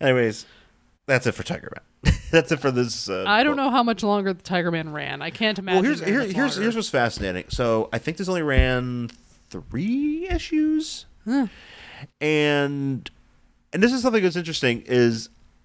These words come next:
Speaker 1: so I did a search for it, you know, on, like, just internet search, and there's actually, like, a full Wikipedia article about Tiger Man.
Speaker 2: Really?
Speaker 1: There's, like, way more information about Tiger Man than you actually need.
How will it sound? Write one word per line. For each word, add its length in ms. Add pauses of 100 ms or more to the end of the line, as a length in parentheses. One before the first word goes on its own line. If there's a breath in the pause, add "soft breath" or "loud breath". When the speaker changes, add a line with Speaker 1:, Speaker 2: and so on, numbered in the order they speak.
Speaker 1:
so 840 (840)
I 340 (380)
did 160
a 40
search 460
for 200
it, 180 (400)
you 100
know, 400
on, 280
like, 320
just 180 (260)
internet 280
search, 260
and 120
there's 160
actually, 280
like, 120
a 60
full 480
Wikipedia 840
article 540
about 340
Tiger 300
Man. 340 (180)
Speaker 2:
Really? 540 (100)
Speaker 1:
There's, 140
like, 120
way 360
more 260
information 440
about 100
Tiger 240
Man 200
than 100
you 120
actually 760
need. 480